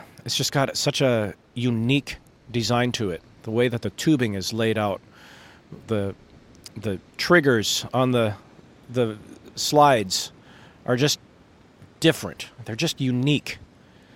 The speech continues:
And I looked at that instrument online, and I said, "I have to have that one. It's, that is totally me." And I got that two years ago, and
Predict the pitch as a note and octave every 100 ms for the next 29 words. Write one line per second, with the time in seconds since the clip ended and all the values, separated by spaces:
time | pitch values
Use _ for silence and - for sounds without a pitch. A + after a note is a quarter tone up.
0 | - - - - A#2 B2+ B2+ D#3 D#3 C3+
1 | C3+ C3 C3+ - B2 A2 - - - -
2 | - - - A#2+ A#2+ A2+ C3 A#2+ A2 G#2
3 | - A2 F#2 - - A#2 A2 G#2 G2+ G#2
4 | G2 G2+ F#2+ F#2+ E2+ - - - - -
5 | - A2 - - - A#2+ A#2 G#2 - D3
6 | C#3+ C3+ B2 A#2 F#2 - - A2 A2 A2
7 | G2+ - - - - - A#2+ C3+ - C3+
8 | C3 - - - D#3 C#3+ C#3 C3 A#2 A2+
9 | G#2 - - - - - - - - -
10 | - - - - A#2 A2 G#2